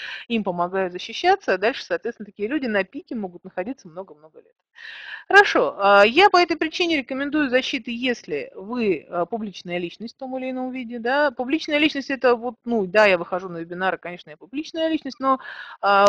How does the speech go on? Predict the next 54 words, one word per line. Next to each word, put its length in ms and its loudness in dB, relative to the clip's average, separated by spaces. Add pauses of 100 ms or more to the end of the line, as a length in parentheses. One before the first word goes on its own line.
(100)
это 140 -2
может 260 0
быть, 160 -6
даже 260 6
если 200 -4
вы 100 0
работаете 600 -4
где-то, 300 -4
например, 420 -4
девочки, 420 0
которые 320 -6
сидят 240 0
в 40 -16
Сбербанке, 600 0
они, 140 -6
конечно, 320 -4
не 100 -6
публичные 520 -8
личности, 320 -16
но 60 -10
вы 60 -10
представляете, 340 2
сколько, 280 -2
какое 340 0
количество 480 0
людей 360 2
мимо, 320 -4
сквозь 300 -8
них 140 -6
проходит, 420 -6
через 240 -8
них 160 -4
каждый 260 -6
день. 180 -20
Это 140 -10
вешалка. 420 -6 (540)
То 40 -10
есть 120 -10
я, 100 6
например, 320 0
рекомендую, 460 -2
если 180 -2
вы 100 -2
много, 300 -2
с 20 -18
большим 280 -2
количеством 380 -10
людей 240 -4
общаетесь, 540 -8 (460)
а, 180 2
рекомендую 520 -4
иметь 220 -8
защиты, 480 -12
да. 320 4